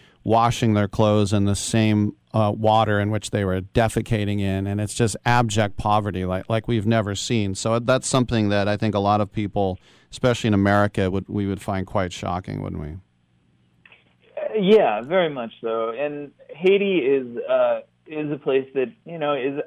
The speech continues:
Speaker 2: I think, very <laughs> misunderstood. May-, maybe that's why Sean, Sean likes it so much there. Is that, you know, he's misunderstood, they're misunderstood. Um, it, it's a, it's a difficult country to get things done in. And I think when Sean went there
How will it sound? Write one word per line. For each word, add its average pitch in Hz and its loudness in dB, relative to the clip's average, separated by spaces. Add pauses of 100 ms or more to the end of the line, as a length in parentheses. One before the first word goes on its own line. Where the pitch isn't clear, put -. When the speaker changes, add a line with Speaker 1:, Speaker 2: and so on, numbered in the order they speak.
Speaker 2:
I 135 -12
think, 135 -8
very 131 2
<laughs> 127 -6
misunderstood. 147 -4
May-, 139 0
maybe 131 -4
that's 120 0
why 123 4 (480)
Sean, 127 0
Sean 135 -4
likes 156 -4
it 120 -10
so 123 -6
much 113 -8 (100)
there. 113 -4
Is 110 -8
that, 123 -4
you 117 -6
know, 117 -4
he's 135 -6
misunderstood, 120 -6
they're 127 4
misunderstood. 113 -6 (480)
Um, 135 4 (220)
it, 196 -6
it's 185 -2
a, 175 0
it's 185 4
a 185 2
difficult 202 4
country 151 0
to 135 -2
get 123 0
things 113 -2
done 101 -6
in. - -16
And 120 -2
I 117 -2
think 131 -2
when 127 2
Sean 131 2
went 185 2
there 107 -2